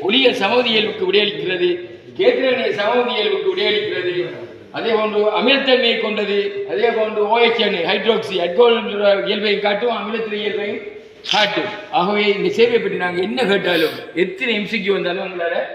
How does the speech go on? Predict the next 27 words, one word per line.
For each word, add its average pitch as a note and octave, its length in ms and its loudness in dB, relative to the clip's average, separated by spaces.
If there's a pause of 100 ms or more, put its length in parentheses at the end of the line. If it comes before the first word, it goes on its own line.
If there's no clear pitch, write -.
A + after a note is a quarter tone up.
(340)
எழுதக்கூடியதாக F#3 680 4
இருக்கும். D#3+ 320 -4 (680)
ஆகவே E3+ 220 6 (120)
ஒன்றை G#3+ 320 4
எழுதி G#3 220 0 (120)
அதே G3+ 160 2 (140)
பாடமாக்காம E3+ 580 -2 (460)
இதை G#3+ 140 0
வச்சு A3+ 180 4
கொண்டு G#3 240 2
ஆராய-, G#3 340 4
அதாவது G#3 240 2
காமன் A3+ 260 6
காமன் A#3 220 4
இரட்டை A#3 240 4
பிணைப்பு, A3 300 4 (180)
நிரம்பத்தன்மை A#3+ 580 2
உடையது, A#3 300 6 (240)
அக்கிங்கள் A#3 580 2 (1300)
மேல A#3+ 320 6
வந்து B3 240 6 (100)
வேறு, B3+ 220 10
வேறு, B3 260 4
வேறுபட்ட B3+ 440 4
கூட்டம், A#3+ 320 0
மேல B3 180 0
இருக்கிறத B3 340 -2